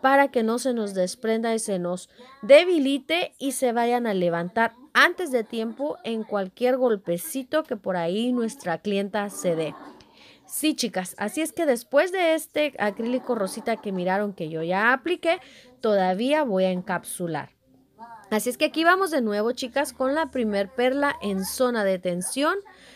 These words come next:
y la barro a punta. Tratamos de desvanecerla, yo eso no lo pude lograr mucho en la an-, uña anterior,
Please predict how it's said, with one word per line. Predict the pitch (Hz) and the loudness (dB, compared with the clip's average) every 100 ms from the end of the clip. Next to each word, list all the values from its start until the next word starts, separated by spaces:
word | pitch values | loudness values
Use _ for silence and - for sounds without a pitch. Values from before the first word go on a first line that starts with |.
| - | -10
y | - 277 311 | 0 2 4
la | 254 208 | 6 6
barro | 208 226 226 240 - - | 6 2 2 -2 -4 -4
a | 196 - | -4 -4
punta. | 233 262 269 262 370 453 - _ - | -4 -2 -2 -2 -2 -4 -16 _ -2
Tratamos | 254 240 262 254 269 | 0 4 2 2 2
de | 262 | 2
desvanecerla, | 220 202 202 196 185 185 226 233 233 247 311 | 2 0 0 0 0 -2 0 2 2 2 2
yo | 269 220 214 - | 0 2 0 0
eso | 214 214 220 214 190 | -2 -2 -2 -2 -2
no | 196 196 | -2 -2
lo | 202 | -2
pude | 190 202 202 | -2 -2 2
lograr | 190 185 185 185 | 2 2 0 0
mucho | 190 190 - 202 | -2 -4 -6 -6
en | 180 170 | -6 -4
la | 165 165 | -6 -6
an-, | 170 165 | -8 -10
uña | - 190 185 | -6 -4 -2
anterior, | 180 185 233 226 240 | -4 -4 -2 2 0